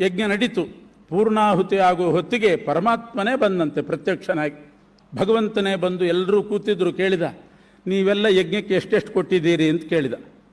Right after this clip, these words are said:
ಎಲ್ಲರೂ ರಸೀದಿ ತೋರಿಸಿದ್ರು. "ನಾನು ಐದು ಸಾವಿರ ಕೊಟ್ಟಿದ್ದೀನಿ" ಅಂತ ಒಬ್ಬ,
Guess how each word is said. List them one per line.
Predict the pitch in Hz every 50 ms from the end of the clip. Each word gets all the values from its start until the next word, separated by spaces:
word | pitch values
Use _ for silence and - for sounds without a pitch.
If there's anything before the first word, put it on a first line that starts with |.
| _ _ _ _ _ - -
ಎಲ್ಲರೂ | 196 196 185 208 208
ರಸೀದಿ | 190 180 185 190 190 214 202 214 196
ತೋರಿಸಿದ್ರು. | 202 202 196 185 - - 190 175 165 147 - - - - - _ _ _ _ _ _ _ _ _ _ _ - - - -
"ನಾನು | 175 175 170 170 160
ಐದು | 156 156 151
ಸಾವಿರ | 156 - 165 160 156 160 160
ಕೊಟ್ಟಿದ್ದೀನಿ" | - 160 151 151 165 156 151 151 156 160
ಅಂತ | 165 160 -
ಒಬ್ಬ, | 143 143 131 123